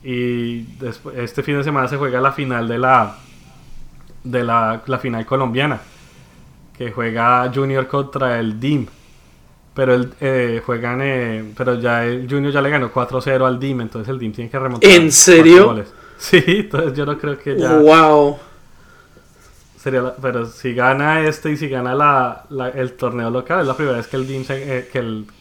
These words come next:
Speaker 1: que el Junior se gana dos torneos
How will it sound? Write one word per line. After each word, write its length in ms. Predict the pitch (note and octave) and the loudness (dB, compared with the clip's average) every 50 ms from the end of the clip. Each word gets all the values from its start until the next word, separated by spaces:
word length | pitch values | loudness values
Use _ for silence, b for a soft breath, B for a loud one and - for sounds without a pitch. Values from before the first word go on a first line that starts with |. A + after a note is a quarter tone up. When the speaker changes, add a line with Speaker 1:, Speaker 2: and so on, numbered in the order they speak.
| _ _ _ _ _ _ - | _ _ _ _ _ _ -10
Speaker 1:
que 220 | - A#2 A2 G#2+ | -8 -6 -4 -4
el 340 | G#2 G#2 G#2 G2+ G#2+ G#2+ A2+ G#2 | -4 -6 -6 -8 -8 -10 -8 -6
Junior 260 | B2 A#2+ A2+ A#2 A#2+ | -6 -4 -4 -4 -4
se 120 | B2 C#3 B2 | -4 -4 -4
gana 220 | B2 A2+ A2+ A2+ | -4 -4 -4 -4
dos 260 | A2+ A#2 A#2 A2+ - | -4 -6 -8 -10 -8
torneos 680 | - B2+ A#2+ B2 B2 A2+ A2+ A2+ A2+ A2+ A2+ - - | -8 -8 -8 -6 -8 -8 -8 -8 -10 -10 -12 -16 -20